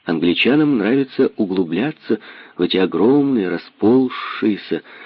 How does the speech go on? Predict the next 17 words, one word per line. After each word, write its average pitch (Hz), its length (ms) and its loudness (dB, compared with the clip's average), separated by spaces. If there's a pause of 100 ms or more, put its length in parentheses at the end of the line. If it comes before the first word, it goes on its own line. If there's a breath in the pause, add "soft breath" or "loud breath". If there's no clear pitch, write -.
(140 loud breath)
задушевные 117 1040 0
произведения. 85 920 -2 (1160 soft breath)
Сама 113 300 2
рыхлость 127 480 2
композиции, 120 800 2
неторопливое 110 720 2
изложение 113 640 2 (420 loud breath)
разветвлённого 113 800 2
сюжета, 110 720 0 (480 loud breath)
множество 120 540 0
любопытных 120 680 2
персонажей, 123 720 0
которые 123 420 2
то 120 140 0
появляются, 117 680 0
то 120 160 2
исчезают, 117 720 -2